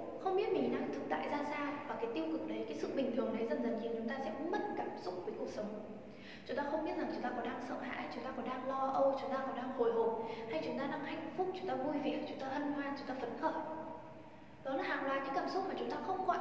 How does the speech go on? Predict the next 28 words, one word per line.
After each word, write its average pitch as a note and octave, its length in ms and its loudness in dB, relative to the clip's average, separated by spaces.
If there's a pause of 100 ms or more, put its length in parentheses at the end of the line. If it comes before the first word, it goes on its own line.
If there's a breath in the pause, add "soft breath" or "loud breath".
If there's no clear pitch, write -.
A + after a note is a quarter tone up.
tên D#4+ 180 2
được C4+ 160 4
thì G#3+ 140 0
chúng - 100 -2
ta C#4+ 80 2
đâu F4 220 4
thể B3+ 180 4
hiểu G#3+ 120 2 (140)
được G#3 200 -2
chính B3 180 0
bản - 180 4
thân C#4+ 160 2
mình B3+ 240 4 (320 loud breath)
đang E4 200 0
có C#4 60 2
những A#3+ 160 2
cái - 80 -2 (100)
suy E4+ 60 0
nghĩ D#4+ 360 2
và - 140 2
cảm - 160 -4
xúc E4+ 180 -2
ra D4 180 2
sao. C#4 300 2
Từ A#3 120 2
đấy A3 140 0
chúng - 140 -2
ta C#4+ 60 0